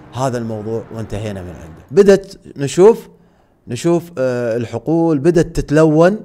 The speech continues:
بألوان، آه، كل من-، آه، كل، كل حبوب حسب ما نشوفها على اليمين. كل حاجة. طبعًا احنا نملك حقول كثيرة من الكانولا وحقل كبير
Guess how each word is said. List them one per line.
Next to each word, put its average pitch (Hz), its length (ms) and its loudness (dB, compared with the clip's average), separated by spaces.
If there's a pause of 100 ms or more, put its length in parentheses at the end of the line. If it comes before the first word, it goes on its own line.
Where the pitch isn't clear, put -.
(120)
بألوان، 147 760 -2 (580)
آه، 104 320 -10 (180)
كل 151 280 0
من-، 139 300 -2
آه، 120 140 -4
كل، 143 380 -2 (160)
كل 135 140 0
حبوب 127 420 -2 (440)
حسب 117 360 -6
ما 110 100 -6
نشوفها 107 400 -10
على 92 160 -12
اليمين. 87 340 -16 (280)
كل 196 140 0
حاجة. 147 440 -4 (440)
طبعًا 104 240 -6
احنا 160 360 -6
نملك 160 460 0 (320)
حقول 143 340 -2
كثيرة 139 540 -2 (260)
من 120 160 -6
الكانولا 131 680 -2 (440)
وحقل 107 1700 -6
كبير 123 440 -6